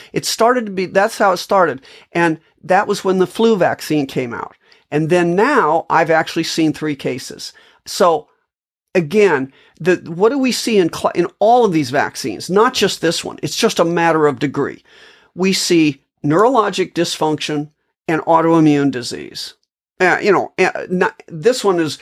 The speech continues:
the sudden death is pretty impressive too. So anaphylaxis, but also the other reasons. So, yeah, so, um, I think their purpose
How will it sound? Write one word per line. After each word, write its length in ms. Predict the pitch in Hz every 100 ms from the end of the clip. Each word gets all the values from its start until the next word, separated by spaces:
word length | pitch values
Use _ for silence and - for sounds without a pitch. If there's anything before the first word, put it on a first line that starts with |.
| - -
the 120 | 160
sudden 360 | - 196 160
death 300 | 143 160 147
is 120 | 127 -
pretty 300 | 175 131 135
impressive 480 | 139 147 135 131 123
too. 160 | 160 135
So 200 | 151 151
anaphylaxis, 760 | 175 175 156 156 147 - 143
but 160 | - 156
also 320 | 156 156 147
the 160 | 139 143
other 180 | 143
reasons. 300 | 135 131 -
So, 200 | - 160 - - - - -
yeah, 200 | 151 151
so, 440 | - 202 180 - _ -
um, 320 | - 160 - -
I 180 | 190 240
think 540 | - 247 190 151 -
their 140 | 156
purpose 640 | 151 - 170 - 151 -